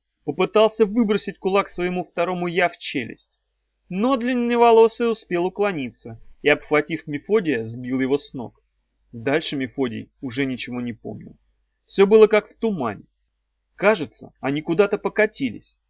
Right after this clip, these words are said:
а затем все внезапно потемнело у него перед глазами. Дав, шагнувшая на плиту после Мефодия, ничего не понимала. Она не видела двойника, а видела лишь то, что Мефодий, странно побледнев, попятился.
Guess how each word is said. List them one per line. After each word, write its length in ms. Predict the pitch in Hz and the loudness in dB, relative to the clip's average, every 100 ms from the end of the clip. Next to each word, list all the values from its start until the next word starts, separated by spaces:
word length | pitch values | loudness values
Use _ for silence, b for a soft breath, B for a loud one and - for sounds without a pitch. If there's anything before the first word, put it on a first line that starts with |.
| _ | _
а 100 | 135 | -6
затем 340 | 127 147 196 202 | -2 0 2 0
все 220 | - 170 | -2 -4
внезапно 500 | 139 123 135 165 147 | -4 -4 -2 -2 -2
потемнело 600 | 139 123 131 131 151 160 | -6 -6 -6 -4 -4 -4
у 80 | 120 | -4
него 240 | 120 123 | -4 -6
перед 240 | 120 127 - | -4 -6 -4
глазами. 600 | 135 135 117 117 104 - _ _ _ _ _ _ _ | -2 -2 -4 -10 -12 -20 _ _ _ _ _ _ _
Дав, 340 | 117 110 139 170 _ _ _ _ | -12 0 2 0 _ _ _ _
шагнувшая 640 | - 143 160 185 - 165 | -2 -2 0 -4 -4 -4
на 100 | 160 | -2
плиту 300 | 160 185 208 | -4 -6 -6
после 320 | 160 175 - | -6 -8 -8
Мефодия, 640 | 170 180 - 208 123 107 - _ - | -6 -6 0 0 0 -10 -12 _ -18
ничего 380 | 117 - 120 127 | -14 -10 -8 -6
не 100 | 127 | -6
понимала. 580 | 135 143 160 131 104 - _ _ _ _ _ | -6 -4 -4 -4 -6 -12 _ _ _ _ _
Она 240 | 123 143 | -4 0
не 140 | 160 175 | 0 -2
видела 320 | 196 208 202 | 0 4 4
двойника, 720 | 170 202 196 208 - 113 95 _ _ _ | 4 -2 -2 -4 -4 -6 -6 _ _ _
а 140 | 120 123 | -4 -2
видела 440 | 147 175 160 143 | -2 0 2 2
лишь 320 | 139 131 - | 2 -2 -6
то, 280 | - 180 185 _ _ | -4 -4 -6 _ _
что 240 | - - 147 | -12 -4 0
Мефодий, 580 | 156 156 220 151 107 _ _ | -2 0 0 0 -4 _ _
странно 500 | _ - 147 190 196 | _ -6 -4 -2 -2
побледнев, 640 | 202 190 202 196 202 123 | -2 -2 -4 -4 -4 -6
попятился. 840 | - 120 - 170 175 117 - - | -6 -8 -2 -2 -2 -6 -10 -20